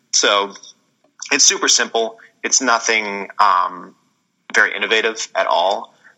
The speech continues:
but it hit me at the right time when it came out. It came out in summer. I was swamped with, um, the lead up to pax West and pax Dev,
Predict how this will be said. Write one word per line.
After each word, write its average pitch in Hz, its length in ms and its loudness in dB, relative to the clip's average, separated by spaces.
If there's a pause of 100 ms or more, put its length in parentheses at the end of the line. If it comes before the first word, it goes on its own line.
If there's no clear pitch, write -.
(140)
but 131 120 2
it 131 100 -4
hit - 260 -2
me 156 480 -2 (480)
at - 120 2
the 110 80 0
right 101 340 0
time 117 500 0 (360)
when 110 100 -4
it 104 60 -4
came 113 240 0
out. 120 200 2
It - 40 -10
came 123 120 2
out 120 100 2
in 107 60 -8
summer. 110 640 2
I 104 140 4
was - 500 -2 (380)
swamped 107 560 2
with, - 500 -2
um, 95 500 0
the 123 80 0
lead 117 180 2
up 113 100 -4
to 107 80 0
pax 113 320 0
West 110 320 0
and 104 80 -10
pax 107 260 0
Dev, 107 360 0